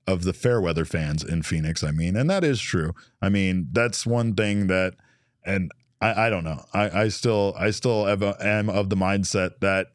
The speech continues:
uh, there's a lot of cities, uh, that get a lot of flack, including Phoenix, about being fair weather fans. But really, at the end of the day, uh, we haven't had a lot to root for at times here for all of our sporting teams, and it's understandable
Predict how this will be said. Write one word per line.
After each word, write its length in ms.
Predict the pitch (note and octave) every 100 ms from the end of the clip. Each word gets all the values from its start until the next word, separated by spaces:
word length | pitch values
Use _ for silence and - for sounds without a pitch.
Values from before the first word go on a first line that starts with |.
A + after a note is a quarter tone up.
| _
uh, 280 | F2+ F#2 F2+
there's 200 | F#2+ G2
a 40 | F#2+
lot 220 | G2 F#2+
of 80 | F#2
cities, 500 | - F#2+ F2+ F2 - _ _ _ -
uh, 400 | F2 E2 D#2+ D#2 -
that 340 | G2+ F2+ E2+ - _ _ _ _ _ -
get 120 | G#2+
a 40 |
lot 140 | G2 F2+
of 60 |
flack, 340 | - A2 F2+ F#2
including 420 | F#2+ - G#2+ F#2
Phoenix, 400 | - F#2 F2+ -
about 200 | F#2+ F2
being 200 | F2+ F2
fair 180 | G#2 G2
weather 240 | F#2 F2
fans. 400 | E2 G2 F#2+ F2+
But 180 | - E2+
really, 280 | F#2+ G2 F#2+
at 120 | F2
the 100 | F#2+
end 100 | F#2+
of 80 | F#2
the 80 | E2+
day, 360 | G2+ G#2 G2 - _ _ _ _
uh, 360 | - F#2+ F#2+ F2 - - A2+ A#2 G#2 G#2+
we 160 | G#2+ A#2+
haven't 280 | B2 B2 F2
had 180 | G2 G#2+
a 60 |
lot 400 | F#2+ G2 F#2+ -
to 100 | -
root 240 | F#2+ G2 E2+
for 300 | G2+ E2+ D#2+
at 180 | F#2 D#2
times 360 | F#2+ E2+ E2+
here 360 | F#2+ F2 F2+ F#2
for 200 | - G2+
all 200 | G#2 A2
of 80 | F#2
our 120 | E2+
sporting 420 | - G2+ F2 F2+
teams, 340 | - F#2 G2 G2
and 100 | G2+
it's 140 | G2+
understandable 800 | G2+ G#2 - A2+ A#2 G2+ F#2 G#2